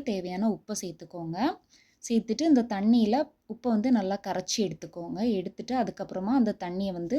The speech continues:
மாவோட சேர்த்துக்கோங்க. இப்படி நம்ம சேர்க்கறதுனால உப்பு வந்து ஒரே இடத்துல இல்லாம அந்த தண்ணியில கரைஞ்சி எல்லா இடமும் ஈக்குவலாவே இருக்கும்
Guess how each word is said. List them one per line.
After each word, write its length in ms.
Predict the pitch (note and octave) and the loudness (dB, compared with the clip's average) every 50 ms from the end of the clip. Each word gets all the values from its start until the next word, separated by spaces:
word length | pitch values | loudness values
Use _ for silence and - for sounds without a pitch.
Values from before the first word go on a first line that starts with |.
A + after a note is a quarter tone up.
| E4 | 4
மாவோட 400 | C#4+ G#3 F3 E3+ E3 E3+ F3 F3 F3+ | 4 4 2 0 -2 -2 -2 -2 -4
சேர்த்துக்கோங்க. 640 | - - F3+ D#3+ - - - - E3+ E3+ E3 E3 F3+ A#3 D#4 G4+ - - _ _ _ _ _ _ _ _ _ _ _ _ _ _ _ _ _ _ _ _ _ _ _ _ _ _ _ | -6 -10 -10 -12 -14 -16 -12 -10 -8 -6 -4 0 2 2 2 2 0 -8 _ _ _ _ _ _ _ _ _ _ _ _ _ _ _ _ _ _ _ _ _ _ _ _ _ _ _
இப்படி 200 | A#3 A3 A3 C4 | -2 2 6 8
நம்ம 220 | B3+ B3+ B3 B3 B3 | 8 10 8 8 6
சேர்க்கறதுனால 760 | B3 B3 A#3+ B3 A#3+ B3+ B3+ A3+ A#3 G#3+ G3 F#3+ F#3+ A#3 | 4 2 0 0 2 2 2 4 4 2 2 0 0 2
உப்பு 280 | C#4+ C#4 A3+ - - C4+ | 2 0 0 -2 -4 -2
வந்து 240 | C4 A#3+ A3 A3 C4 C4 | 0 2 2 4 2 2
ஒரே 220 | A3 G3+ G3 G3+ A3+ A#3+ | 2 2 2 2 2 2
இடத்துல 360 | A#3 G#3 F#3 F#3 - G3 G3+ G#3 | 4 2 0 0 -2 -2 -2 -2
இல்லாம 460 | G3 F#3+ F#3 F3 F3 E3+ E3+ F#3 A#3 D#4 - | -2 -2 -2 -2 -2 -4 0 2 2 2 2
அந்த 240 | - G#3 G3 F#3+ G3 - | 2 -2 -2 -2 -4 -4
தண்ணியில 340 | - G3 G3+ A3+ B3 B3 A3+ | -4 2 4 6 6 6 4
கரைஞ்சி 360 | A#3+ - G3 F#3 F#3 F#3+ G#3+ C4 B3 | 2 0 -4 -4 -2 0 2 2 2
எல்லா 260 | A3 G3 F#3+ G#3 A3 G#3 | 2 2 2 2 2 2
இடமும் 360 | G3 F3+ F3+ G3+ A#3+ C#4+ D#4 A#3+ | 0 0 2 4 4 6 6 4
ஈக்குவலாவே 560 | G#3+ G3+ - - G#3 F#3+ F#3 F3+ F3 F#3+ G3 F#3+ | 2 0 -2 -4 -4 -4 -2 -4 -4 -4 -4 -4
இருக்கும் 440 | F3+ D3 C#3+ - _ G3 G3+ A#3 | -4 -6 -8 -12 _ -2 0 0